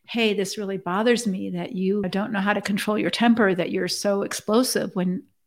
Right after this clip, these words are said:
life disappoints you, when things don't go your way. Well, it's your fault." You know, it, it, so they tend to blame you. But it's a mindset of theirs that, "I, I, I just wouldn't lose my temper if things always went the way I wanted it to." But that's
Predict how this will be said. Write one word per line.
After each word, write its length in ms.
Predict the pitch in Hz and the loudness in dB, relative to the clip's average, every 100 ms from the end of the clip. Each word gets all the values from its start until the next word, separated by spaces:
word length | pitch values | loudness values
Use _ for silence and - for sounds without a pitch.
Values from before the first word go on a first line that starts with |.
| - | -8
life 340 | 196 196 - | -2 -2 -4
disappoints 640 | 196 - 196 220 226 233 220 | -8 -10 -6 -2 -2 -4 -4
you, 200 | 208 - | -4 -4
when 220 | 202 214 | -6 -6
things 240 | 202 208 | -4 -4
don't 240 | 214 196 190 | -2 0 2
go 140 | 190 | 0
your 200 | 190 175 | 2 0
way. 320 | 208 214 196 - - - | 4 4 2 -2 -14 2
Well, 280 | 214 226 240 | 8 8 8
it's 220 | - - | 4 4
your 120 | 240 | 4
fault." 500 | 240 254 254 - - - | 6 8 8 6 0 0
You 100 | 190 | 2
know, 140 | 185 190 | 4 2
it, 220 | 208 - | 0 -2
it, 260 | 190 202 - | -4 -6 -4
so 140 | 214 | -2
they 160 | 185 185 | 0 0
tend 220 | 214 202 | 0 0
to 40 | |
blame 440 | 180 196 190 185 180 | 0 2 4 4 6
you. 340 | 220 214 208 - - - | 6 6 2 -4 -8 -4
But 60 | |
it's 120 | 220 | 0
a 40 | 226 | 4
mindset 560 | 240 349 349 247 220 | 6 6 4 4 4
of 80 | 208 | 4
theirs 300 | 208 208 208 | 2 0 0
that, 160 | 220 - - - - | -2 -4 -16 -10 -4
"I, 120 | 262 262 | -2 0
I, 120 | - | 0
I 140 | 233 233 | 2 2
just 240 | 226 - | 0 0
wouldn't 260 | 233 220 208 | 2 2 2
lose 240 | 262 294 | 2 2
my 160 | 294 190 | 2 0
temper 460 | - 208 185 208 - | -4 -8 -6 -6 -6
if 160 | 202 | -6
things 400 | - 208 208 202 | -6 -4 0 -2
always 460 | 202 202 196 196 196 | -2 -2 -2 -4 -4
went 220 | 196 196 | -6 -6
the 100 | 208 | -6
way 160 | 190 196 | -4 -4
I 120 | 240 | -4
wanted 320 | 214 254 262 | 0 2 2
it 140 | 220 - | -2 -6
to." 280 | 214 226 - - - - _ _ | -10 -10 -14 -20 -20 -20 _ _
But 180 | 214 240 | -4 0
that's 380 | 247 320 - | 0 0 -4